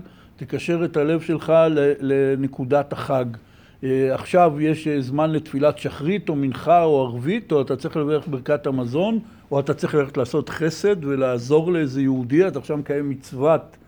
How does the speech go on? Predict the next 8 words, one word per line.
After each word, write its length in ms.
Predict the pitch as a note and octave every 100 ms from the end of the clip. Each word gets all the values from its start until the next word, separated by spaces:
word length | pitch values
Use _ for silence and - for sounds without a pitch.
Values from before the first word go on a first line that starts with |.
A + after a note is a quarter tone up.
| - - _
עזרה 580 | C#3+ C3+ C3+ C#3+ D#3+ D3 - - -
לאדם 480 | C#3 C3+ B2+ D3 C#3+
אחר, 380 | C3 D3+ F#3+ A3+ - - - _
תקשר 600 | D#3+ D#3 D#3+ - A#3+ B3 A3
את 140 | F#3
לבך 260 | E3 C#3 G3
לנקודת 760 | A#3+ A3 F3+ - D3+ G3+ G#3 D3
המצווה 920 | F3 F#3 F#3 - D#3 D3+ C4 B3+